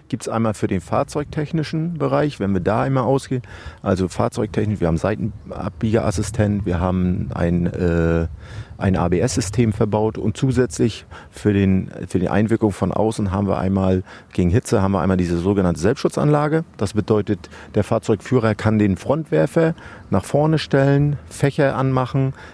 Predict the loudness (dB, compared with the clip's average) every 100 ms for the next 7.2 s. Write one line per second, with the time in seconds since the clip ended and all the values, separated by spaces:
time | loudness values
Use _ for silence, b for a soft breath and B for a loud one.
0 | -14 2 4 4 2 0 2 2 2 0
1 | 2 2 0 0 0 0 0 0 0 0
2 | 0 -2 B -4 -2 -2 -2 0 2 4
3 | 4 4 2 B B -2 2 2 2 -2
4 | -2 -14 B B 0 0 2 4 4 2
5 | 2 2 2 -2 -2 0 0 2 0 2
6 | 4 4 2 -2 -2 0 0 2 2 2
7 | 0